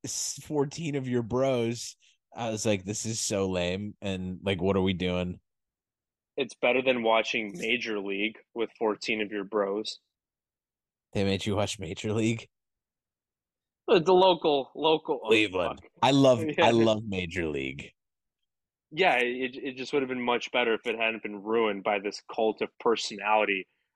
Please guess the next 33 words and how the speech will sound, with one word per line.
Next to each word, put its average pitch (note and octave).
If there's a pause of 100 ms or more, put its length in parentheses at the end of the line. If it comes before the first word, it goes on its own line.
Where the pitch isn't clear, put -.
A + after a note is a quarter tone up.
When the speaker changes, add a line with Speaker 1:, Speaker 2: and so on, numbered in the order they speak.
Speaker 2:
around G#2+
watching G2+
the F#2+ (100)
film. G2
Same B2+
thing C3
with, A#2+
like, A2 (500)
the A2
E C3
S A#2
P C3
N A2+
thirty A2+
for G#2+
thirty G#2+
Surviving G#2
Advance, G2
uh, G2+
Jim G#2+
Valvano, G2+ (360)
Speaker 1:
They A#2
made A#2+
Speaker 2:
uh, G#2+
Speaker 1:
you A2
Speaker 2:
N G#2
C -
Speaker 1:
watch G2+
Jim A2+
Speaker 2:
State. A2
Speaker 1:
Valvano? G#2 (540)
Speaker 2:
Oh, B3
yeah, C4